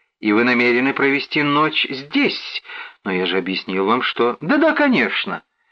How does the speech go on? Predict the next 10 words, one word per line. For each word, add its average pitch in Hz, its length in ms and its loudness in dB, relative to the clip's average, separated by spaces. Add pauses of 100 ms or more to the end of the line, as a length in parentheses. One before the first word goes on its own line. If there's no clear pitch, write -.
(760)
Никак 165 340 -2
не 101 80 0
могу 92 220 -2
привыкнуть 87 500 -4
к - 80 -4
этой 95 180 0
мысли. 85 420 -10 (1120)
Вновь 98 520 -2
воцарилось 123 600 0
молчание. 104 760 -4